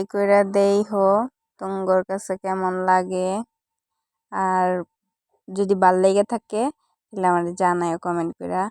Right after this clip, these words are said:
আর এই যে সুন্দর কইরা আমি আলুগুলা ভাইজা লইতাছিলাম। উম, আমি মানে <laughs> আলুগুলা ভাইজা সুন্দর কইরা দেখাম, আহ, দেখামু কি, আমি নিজে বাছতাছিলাম আর খাইতাছিলাম।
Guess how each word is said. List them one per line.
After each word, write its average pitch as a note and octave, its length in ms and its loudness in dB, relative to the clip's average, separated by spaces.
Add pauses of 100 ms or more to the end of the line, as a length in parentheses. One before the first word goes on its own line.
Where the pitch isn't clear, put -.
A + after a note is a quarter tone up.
(480)
আর G3+ 120 -10
এই F#3+ 120 -2
যে F#3 160 0 (360)
সুন্দর G3 560 -2
কইরা F#3+ 300 -2
আমি F#3+ 200 -2 (340)
আলুগুলা G3 580 -4
ভাইজা F#3+ 340 -2
লইতাছিলাম। G3 720 -4 (500)
উম, G#3 140 -18 (220)
আমি A3 260 0 (420)
মানে G#3+ 260 0 (1000)
<laughs> A#3+ 400 4
আলুগুলা A3 500 4
ভাইজা G3+ 400 6
সুন্দর A#3+ 340 2
কইরা G#3+ 360 4
দেখাম, A3 440 4 (560)
আহ, G3 360 4 (300)
দেখামু A3+ 460 4
কি, G#3 200 -6
আমি G3 260 -2
নিজে G#3+ 420 0
বাছতাছিলাম G3 680 -2
আর F#3 120 0
খাইতাছিলাম। F#3+ 680 -6